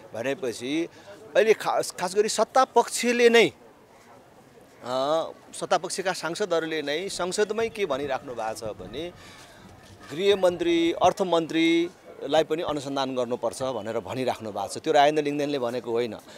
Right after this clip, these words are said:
प्रतिपक्षीहरूले भनेको होइन, राप्रपाले भनेको होइन, सत्ता पक्षकैले गृहमन्त्री, अर्थमन्त्री अथवा माथिल्लो निकायलाई पनि अनुसन्धान गर्नुपर्छ। यो एउटा सामान्य कर्मचारीको, अ, र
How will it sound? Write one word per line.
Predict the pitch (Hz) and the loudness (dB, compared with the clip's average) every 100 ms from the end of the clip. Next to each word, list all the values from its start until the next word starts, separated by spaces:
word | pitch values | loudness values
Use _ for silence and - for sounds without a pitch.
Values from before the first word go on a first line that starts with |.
| - - | -16 -2
प्रतिपक्षीहरूले | 147 170 175 - 185 160 160 | 0 2 2 2 2 0 0
भनेको | 127 139 139 | -2 -2 0
होइन, | 131 135 | 2 2
राप्रपाले | 127 117 127 151 151 156 165 | 2 2 2 2 2 2 2
भनेको | 131 147 147 | 0 -2 0
होइन, | 143 151 139 - - - - - - - - - - | 0 0 -2 -8 -16 -20 -20 -20 -20 -20 -20 -20 -14
सत्ता | - 302 269 | 4 6 8
पक्षकैले | 247 240 - 262 269 262 240 254 262 | 8 6 4 0 2 2 2 2 2
गृहमन्त्री, | 214 143 190 214 214 202 220 | 0 -2 2 2 2 0 0
अर्थमन्त्री | 226 185 226 202 202 196 | 4 4 4 2 0 2
अथवा | 220 202 | 2 2
माथिल्लो | 185 180 185 247 | 2 2 0 0
निकायलाई | 247 208 190 190 190 175 | 0 6 8 8 8 4
पनि | 180 196 | 2 -2
अनुसन्धान | 160 165 165 165 | -2 0 0 2
गर्नुपर्छ। | 156 156 156 147 | 2 2 0 0
यो | 208 175 196 214 233 | -2 2 6 6 4
एउटा | - 175 | 2 0
सामान्य | 160 185 190 196 | 0 0 0 0
कर्मचारीको, | 202 175 175 165 165 170 170 165 180 196 | 0 0 0 2 2 4 0 0 0 2
अ, | 185 - - - 135 135 - | 0 -6 -20 -6 -2 -2 -2
र | 147 208 | 6 8